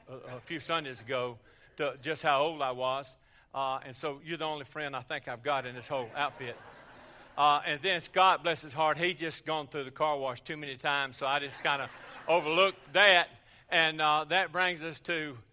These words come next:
zero percent chance of rain sitting right over here, you know. I think I probably got soaked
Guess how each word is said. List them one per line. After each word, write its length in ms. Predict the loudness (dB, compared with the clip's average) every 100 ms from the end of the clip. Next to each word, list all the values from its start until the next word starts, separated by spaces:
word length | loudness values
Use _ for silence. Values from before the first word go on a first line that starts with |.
| _ _ _
zero 920 | -10 4 8 8 10 12 12 12 8 -2 _ _ -4
percent 560 | -4 2 6 6 4
chance 400 | 2 4 4 0
of 100 | -4
rain 540 | 0 4 4 2 -2 -10 -18 -20 -20 -20 -12
sitting 280 | 2 4 6
right 160 | 4 2
over 200 | 0 -2
here, 320 | -2 0 -2 -8 -20 -20 -12
you 80 | 0
know. 320 | 4 4 2 -4 -18 -20 -20 0 8
I 140 | 8
think 320 | 10 8 10
I 120 | 8
probably 320 | 8 8 8 8
got 240 | 8 6
soaked 680 | -2 10 12 12 10 -8